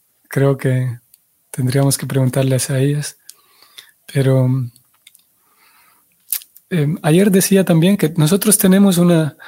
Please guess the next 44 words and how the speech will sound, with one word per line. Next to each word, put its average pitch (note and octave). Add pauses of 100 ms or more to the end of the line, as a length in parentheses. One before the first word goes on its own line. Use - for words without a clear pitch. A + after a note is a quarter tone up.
(260)
o -
sea, - (220)
en C#3
todo F3
esto -
que C#3+
estoy D#3
diciendo D#3+
podríamos D3+
llegar C#3+
al C#3+
otro C#3
punto C#3+
de C3
que, C3
bueno, C3
yo, B2+ (540)
yo, C#3 (640)
todo F#3
esto F#3+
que F3
estoy F3+
hablando F3+
es E3
como D#3
un, D#3+ (400)
Prabhupada C#3+
lo D3
habló C#3+
aquí, F3
una E3+
deliberación, D3
haciendo C#3+
uso D3
de D3
la C#3
inteligencia C#3+
para C3+
saber C3
qué -
es C#3+
lo C#3+
que -
ocurre. B2